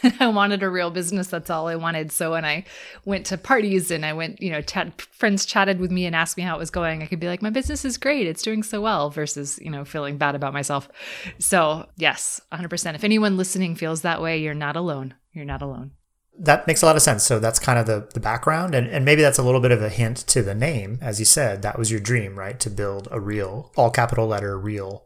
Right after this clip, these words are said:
Speaker 2: real business, hence the name of the program. So then what did you do to start getting it started when you started transitioning to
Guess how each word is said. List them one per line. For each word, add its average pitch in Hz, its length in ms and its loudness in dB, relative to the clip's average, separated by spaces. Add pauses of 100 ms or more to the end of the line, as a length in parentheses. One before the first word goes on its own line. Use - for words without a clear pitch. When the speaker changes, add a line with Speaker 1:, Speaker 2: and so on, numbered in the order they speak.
Speaker 2:
real 113 240 0
business, 101 600 -4
hence - 360 0 (640)
the 123 80 2
name 107 160 2
of 104 60 -4
the 107 60 -6
program. 117 500 -2 (340)
So - 160 8
then 196 340 4
what 165 240 8
did 185 200 -2
you 185 200 0
do 175 280 2
to 165 100 0
start 127 380 6
getting 120 260 4
it 123 120 -2
started 123 480 2
when 101 120 -4
you 104 80 -2
started 117 400 2
transitioning 110 720 -2
to 98 560 -2